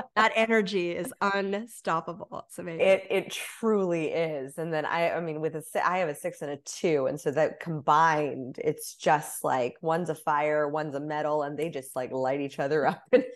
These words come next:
Speaker 2: heat up the whole household.
Speaker 1: Love that.
Speaker 2: So what do you define to be your queendom now?
Speaker 1: Hmm. My community. I think I've, you hear about this servant-based leadership, like it's a tagline,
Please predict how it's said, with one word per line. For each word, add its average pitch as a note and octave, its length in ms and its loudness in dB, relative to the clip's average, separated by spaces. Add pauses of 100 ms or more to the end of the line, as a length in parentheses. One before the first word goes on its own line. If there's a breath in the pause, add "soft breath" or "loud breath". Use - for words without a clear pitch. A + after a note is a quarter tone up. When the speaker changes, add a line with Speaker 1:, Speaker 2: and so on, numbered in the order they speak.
(100)
Speaker 2:
heat G#3 160 0
up G#3 160 0
the F#3+ 120 4
whole A#3+ 260 8
household. D#3 600 0 (680 soft breath)
Speaker 1:
Love E3 320 -8
that. D3+ 260 -14 (920 soft breath)
Speaker 2:
So F3+ 540 0
what G3+ 160 -4
do A3+ 80 -8
you A3+ 80 -4
define F#3+ 440 -6
to F3+ 100 -10
be F3 200 -2
your E3 160 0
queendom E3 560 -8
now? C3+ 340 -8 (2250)
Speaker 1:
Hmm. F3 480 -6 (420)
My F#3+ 140 -6
community. G3+ 760 -4 (580)
I F#3+ 120 0
think C4+ 340 -2
I've, G3+ 400 0 (800)
you A#3+ 160 -2
hear C4 300 2
about A#3 320 0
this G3+ 160 -2
servant-based F#3 920 -4
leadership, F3+ 680 -4
like E3+ 180 -4
it's D#3+ 220 -6
a D#3 320 -2
tagline, F#3+ 840 -2